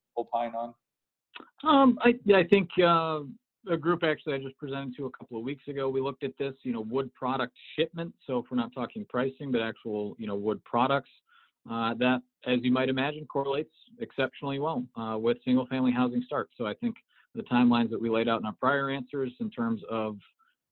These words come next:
Speaker 2: you know, outlook for twenty-one, it's gonna be <clears throat> more that breakneck pace that we've been, uh, underway here for the last couple of quarters. That should continue through year end, and then we're gonna start to see that normalization once we get into next year and, and things slow down for you again.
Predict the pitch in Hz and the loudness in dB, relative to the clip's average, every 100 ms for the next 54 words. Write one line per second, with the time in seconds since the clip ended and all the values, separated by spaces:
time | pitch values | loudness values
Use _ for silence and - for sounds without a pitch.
0 | _ 113 110 113 123 131 - 131 135 123 | _ -4 0 0 0 -2 -4 -8 -2 2
1 | 123 151 170 - - 127 123 127 123 - | 2 0 -6 -8 -4 0 2 4 2 0
2 | _ - - 147 123 135 135 127 127 127 | _ -6 -4 2 2 4 2 0 0 0
3 | 139 139 131 - 135 156 156 139 123 113 | 0 -4 -8 -8 -6 -6 -4 -8 -6 -4
4 | 123 120 123 _ _ _ _ 117 117 113 | 0 0 -2 _ _ _ _ -8 -4 -4
5 | 113 - _ _ _ _ 135 131 131 139 | -6 -10 _ _ _ _ -4 -2 2 2
6 | 135 151 151 139 135 127 139 131 131 135 | 2 -2 0 -2 -2 -4 -8 -6 -6 -4
7 | 160 170 131 127 143 127 123 139 131 127 | -4 -4 -6 -6 -10 -6 -4 -2 -2 -2
8 | 131 131 127 123 143 156 123 113 113 113 | 0 2 4 4 2 2 2 2 0 -2
9 | 110 - 117 - - 123 120 117 117 117 | -4 0 -2 -2 -4 0 0 0 0 2
10 | 113 113 131 - 143 - _ _ _ _ | 2 2 0 -2 -8 -10 _ _ _ _
11 | _ _ - 131 - 123 120 120 113 113 | _ _ -2 -2 2 4 6 6 4 2
12 | 107 - 104 101 107 104 110 101 - 104 | -2 -4 -2 -2 -6 -6 -4 -4 -6 -6
13 | 98 98 - 90 - - - | -4 -6 -8 -10 -8 -6 -6